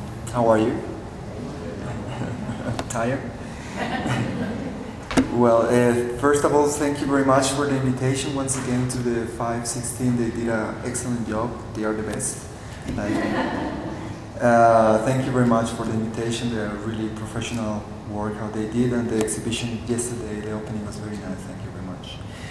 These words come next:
Uh, I hope some of you saw my piece. I won't talk too much about the piece. Uh, I will maybe talk more like the background, how I got there in a way. And I will also like to reflect upon the,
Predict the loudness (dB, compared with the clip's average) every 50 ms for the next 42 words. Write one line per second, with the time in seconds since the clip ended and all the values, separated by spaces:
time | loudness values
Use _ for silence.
0 | -10 -10 -10 -10 -10 -4 0 2 4 4 4 4 4 4 4 2 2 0 0 0
1 | 0 0 -2 0 0 2 4 4 4 4 2 0 2 2 4 4 4 2 2 0
2 | -2 0 0 0 2 2 2 2 4 4 4 6 6 6 6 6 4 0 -2 -4
3 | -6 -6 -8 -10 -10 -12 -12 -12 -12 -10 0 2 2 4 4 0 2 2 2 2
4 | 2 0 -4 -4 -4 -4 -4 -2 0 0 0 0 -2 -4 -6 -4 -4 -4 -2 -2
5 | -2 -2 -4 -4 -4 -2 -2 0 0 -2 -2 -2 -2 0 0 2 2 2 4 4
6 | 2 2 0 -2 -2 0 0 0 0 -2 -6 -8 -8 -6 -4 -2 -2 -2 -2 -2
7 | -2 -2 -4 0 4 4 4 4 4 2 2 2 2 2 0 -2 -4 -4 -4 -4
8 | -4 -4 -4 -4 -2 -2 -2 0 -2 -4 -4 -6 -6 -6 -8 -10 -8 -6 -6 -6
9 | -4 -4 -2 0 0 0 0 -2 -6 -8 -10 -12 -12 -12 -12 -12 -12 -10 -4 0
10 | 4 6 6 6 6 6 6 6 6 6 6 6 4 4 4 6 6 4 4 2
11 | 0 0 2 2 2 2 2 2 4 4 4 2 2 -2 -6 -6 -8 -10 -10 -12
12 | -12 -12 -6 -4 -4 -4 2 4 4 6 6 6 4 4 4 2 2 2 2 2
13 | 0